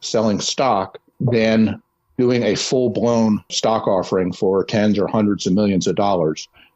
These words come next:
This Regulation A offering was capped at five million dollars, and it was intended to be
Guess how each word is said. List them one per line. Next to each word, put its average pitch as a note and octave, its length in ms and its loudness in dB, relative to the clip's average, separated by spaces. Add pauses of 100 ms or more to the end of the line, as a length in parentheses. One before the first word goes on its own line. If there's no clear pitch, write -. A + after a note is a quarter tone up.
This G2+ 140 -4
Regulation C3+ 540 0
A B2 160 2
offering G#2+ 380 0
was G2 160 -6
capped - 400 -2
at - 100 -4
five A#2 300 0
million G#2+ 320 2
dollars, F#2 560 -2 (200)
and G#2 80 0
it B2+ 120 2
was A2 120 -2
intended D#3+ 640 0
to A#2 100 0
be A2 440 2